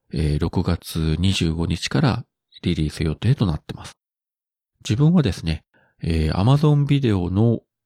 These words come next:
有料レンタル、えーと、四百円ぐらいだったんですけれども、これで見ました。ちなみにこちらにはですね、えー、二十分ちょいあるメイキングもついてましたんで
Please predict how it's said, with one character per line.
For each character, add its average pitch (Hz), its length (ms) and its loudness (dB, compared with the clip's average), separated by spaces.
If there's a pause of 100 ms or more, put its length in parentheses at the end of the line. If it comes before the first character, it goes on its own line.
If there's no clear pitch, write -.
有 120 240 2
料 120 160 4
レ 110 140 2
ン 95 60 -6
タ 65 140 -2
ル、 - 180 -4 (560)
え 85 120 0
ー - 100 -4
と、 85 120 0
四 104 220 4
百 107 300 2
円 82 160 2
ぐ 76 120 -2
ら 76 120 0
い 76 60 -2
だ 80 80 -4
っ 82 120 -4
た 78 120 -2
ん 76 80 -6
で 78 100 -2
す - 140 -12
け - 80 -2
れ 85 80 0
ど 131 80 2
も、 151 160 2
こ - 140 -4
れ 92 100 -2
で 85 260 -4
見 78 80 -4
ま 76 140 -6
し - 80 -8
た。 - 160 -12 (960)
ち - 140 -10
な 127 60 4
み 139 140 4
に 135 120 2 (100)
こ - 120 -4
ち - 160 -2
ら 135 140 4
に 135 100 2
は 120 120 4
で 78 120 -4
す - 120 -10
ね、 82 200 -2 (500)
え 80 320 0
ー、 - 40 -2
二 87 160 0
十 107 160 0 (260)
分 98 960 0
ち - 60 0
ょ 120 100 2
い 85 100 -4
あ 76 60 -2
る 76 180 -4
メ 107 180 2
イ 117 40 2
キ - 180 -4
ン 110 80 0
グ 113 100 0
も 120 140 2
つ - 160 -4
い 82 80 0
て - 80 -4
ま 82 140 -2
し - 80 -8
た 78 120 0
ん 76 80 -4
で 101 260 -2